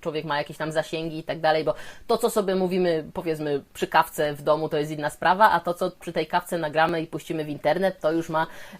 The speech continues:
y, zdecydowanie większą ilo-, ilość ludzi, liczbę ludzi. E, mamy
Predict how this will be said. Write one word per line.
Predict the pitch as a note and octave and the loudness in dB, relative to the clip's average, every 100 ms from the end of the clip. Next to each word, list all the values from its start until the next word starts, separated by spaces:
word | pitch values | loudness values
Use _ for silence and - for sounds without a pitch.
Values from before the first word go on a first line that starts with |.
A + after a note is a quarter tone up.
| D#3+ D#3 | 2 4
y, | |
zdecydowanie | D#3+ E3+ E3+ E3 E3 E3 | 2 -2 0 0 0 -2
większą | D#3 E3 | -4 -4
ilo-, | D#3 D3 D3 D#3 | -6 -6 -6 -8
ilość | D#3+ D#3 C#3+ | -6 -6 -6
ludzi, | C3 - - | -10 -12 -12
liczbę | D#3+ D#3 - A2 | -8 -8 -6 -8
ludzi. | - - - - - - - | -8 -18 -20 -18 -18 -12 2
E, | D#3+ D#3+ D#3 D#3 D3+ - - _ _ _ _ _ _ _ _ - _ - | 6 8 8 6 0 -14 -20 _ _ _ _ _ _ _ _ -20 _ -6
mamy | G3 F#3+ A#3+ F#4 | 0 6 6 6